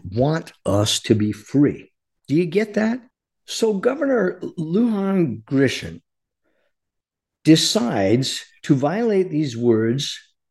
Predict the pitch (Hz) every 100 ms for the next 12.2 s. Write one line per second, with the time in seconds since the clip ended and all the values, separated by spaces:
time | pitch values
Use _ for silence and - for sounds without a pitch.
0 | _ _ _ _ - 123 - 143 131 117
1 | - 120 104 101 - 131 120 113 135 247
2 | 285 269 180 127 - 110 - 117 156 -
3 | 165 139 - - 196 247 277 247 - _
4 | - 160 170 180 175 165 - - _ _
5 | - 135 135 139 175 240 233 123 95 -
6 | - 98 95 165 - - _ _ _ -
7 | - _ _ _ _ _ _ _ _ _
8 | _ - 127 - 160 240 285 262 202 160
9 | 131 120 113 117 - 131 131 123 - 240
10 | 339 - 220 165 165 160 - 120 117 147
11 | 160 151 151 131 135 123 - 139 127 127
12 | -